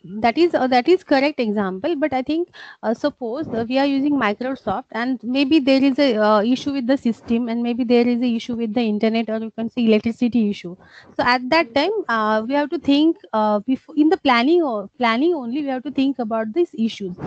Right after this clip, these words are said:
Maybe there may be chances of electricity, uh, no electricity. Okay, whenever the, the,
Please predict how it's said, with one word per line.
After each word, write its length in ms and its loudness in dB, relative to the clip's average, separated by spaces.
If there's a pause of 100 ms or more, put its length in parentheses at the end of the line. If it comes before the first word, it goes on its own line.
(260)
Maybe 360 2
there 300 4
may 100 -2
be 140 2
chances 460 -2
of 160 -4
electricity, 840 -2
uh, 100 0
no 240 -4
electricity. 880 0
Okay, 320 -4
whenever 360 -2
the, 180 -8
the, 400 -8